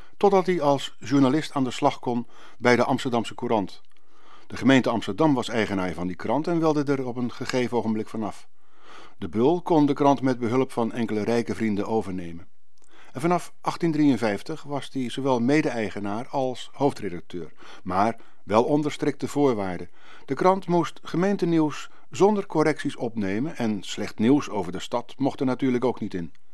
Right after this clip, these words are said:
De Bul schijnt steeds de kool en de geit te hebben kunnen sparen.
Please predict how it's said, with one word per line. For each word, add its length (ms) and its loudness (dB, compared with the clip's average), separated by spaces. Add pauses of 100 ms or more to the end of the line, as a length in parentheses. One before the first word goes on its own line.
(540)
De 100 -4
Bul 280 6
schijnt 260 2
steeds 300 0
de 100 -8
kool 300 2
en 100 0
de 60 0
geit 280 0
te 60 -2
hebben 180 -2
kunnen 200 -2
sparen. 460 -2